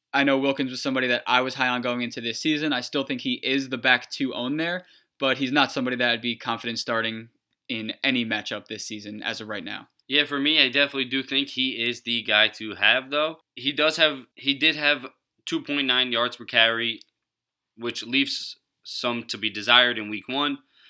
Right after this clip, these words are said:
Speaker 2: But in week two, he did have six point one yards per carry, so very productive on his touches in week two.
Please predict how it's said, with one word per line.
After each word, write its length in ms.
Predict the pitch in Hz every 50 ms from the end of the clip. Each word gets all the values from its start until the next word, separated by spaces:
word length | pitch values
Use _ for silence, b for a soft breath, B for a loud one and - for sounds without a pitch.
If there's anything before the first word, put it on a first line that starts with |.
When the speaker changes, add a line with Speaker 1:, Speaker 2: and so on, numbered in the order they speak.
| b b _
Speaker 2:
But 100 | 127 120
in 100 | 117 110
week 220 | 107 110 95 - -
two, 360 | - 185 180 175 170 170 160
he 140 | 135 123 113
did 200 | 110 127 127 120
have 240 | 120 113 107 -
six 260 | - - - 135 - -
point 420 | - - 123 117 104 101 95 104
one 280 | 123 131 139 143 143 127
yards 300 | 120 127 127 127 123 -
per 80 | 127
carry, 420 | 120 - 131 135 131 131 131 123 123 B B B B B
so 320 | - - 127 120 110 - - _ -
very 280 | 120 143 151 151 147 117
productive 540 | 123 123 123 127 127 - - 131 131 120
on 220 | 117 113 113 110 107
his 180 | 110 107 98
touches 420 | - - 123 117 - 117 113 104 -
in 140 | 107 107 104
week 220 | 104 98 - -
two. 320 | - 156 156 151 151 143